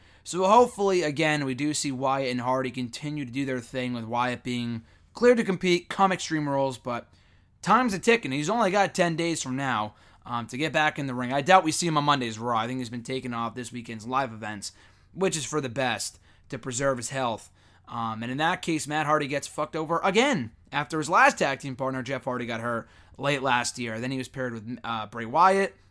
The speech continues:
and now he's getting hurt. So Matt is not, uh, not having the best of luck with partners recently in W W E. Anyway, before we move forward with my thoughts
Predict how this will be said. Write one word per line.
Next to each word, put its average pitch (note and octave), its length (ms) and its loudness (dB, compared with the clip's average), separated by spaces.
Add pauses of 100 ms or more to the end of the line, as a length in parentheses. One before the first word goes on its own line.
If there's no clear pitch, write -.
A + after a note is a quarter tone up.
(120)
and B2 140 -12
now C3+ 140 -2
he's G3 220 -2
getting B2 240 -2
hurt. G#2 260 -10
So G2+ 280 -6 (400)
Matt F#3+ 340 2
is D#3 160 -6
not, G3+ 220 4
uh, G3 300 6
not F#3+ 200 4
having G3+ 180 2
the F3+ 60 -2
best F#3 220 0
of D#3 80 -2
luck D#3+ 180 0
with C3+ 140 -10
partners C3 440 0
recently A#2 540 -6
in A2 100 -4
W A#2 240 -6
W G#2+ 240 -10
E. F2 160 -12 (1080)
Anyway, E3 300 0
before C#3+ 320 -2
we G3 60 0
move F#3 180 -2
forward F3+ 340 0
with D#3 80 -10
my D#3 140 0
thoughts D#3+ 500 0